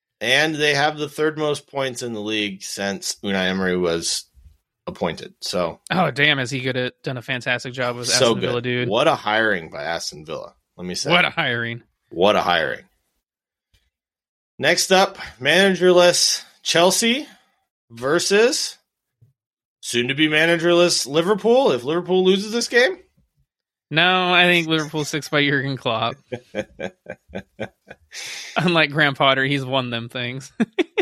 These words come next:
Speaker 2: <laughs>
Speaker 1: That's true. And they still technically have a chance to make it into the Champions League next season. But they can't play
Speaker 2: I
Speaker 1: like
Speaker 2: don't
Speaker 1: they did against Manchester City.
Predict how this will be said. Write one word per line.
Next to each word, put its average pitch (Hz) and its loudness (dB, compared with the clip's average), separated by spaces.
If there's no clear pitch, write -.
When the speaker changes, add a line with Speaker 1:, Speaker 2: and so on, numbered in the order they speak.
Speaker 2:
<laughs> - -12
Speaker 1:
That's 98 -2
true. 69 -6
And 98 -2
they 107 0
still 127 2
technically 92 -4
have 85 -8
a 73 -20
chance - -6
to - -14
make 73 -10
it 73 -8
into 67 -12
the 64 -12
Champions 62 -8
League - -12
next - -2
season. - -8
But 92 -8
they 98 -12
can't 143 0
play 185 4
Speaker 2:
I 190 6
Speaker 1:
like 185 4
Speaker 2:
don't 151 -6
Speaker 1:
they 190 -2
did 190 6
against 180 0
Manchester 180 4
City. 175 2